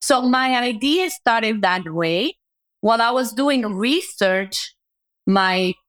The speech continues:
then boss, when I was working at this company, didn't give me the raise that I was asking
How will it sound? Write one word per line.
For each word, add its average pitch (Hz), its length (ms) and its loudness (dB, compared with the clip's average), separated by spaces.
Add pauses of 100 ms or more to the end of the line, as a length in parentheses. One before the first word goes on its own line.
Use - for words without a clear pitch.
(140)
then 240 520 2 (100)
boss, 214 560 2
when 190 200 2
I 185 80 2
was 185 220 -2
working 208 520 0
at 190 120 0
this 185 220 -2
company, 214 760 0 (840)
didn't 220 400 2
give 226 200 0
me 226 180 2
the 202 180 2
raise 214 340 2
that 208 140 2
I 202 40 2
was 196 280 0
asking 247 480 0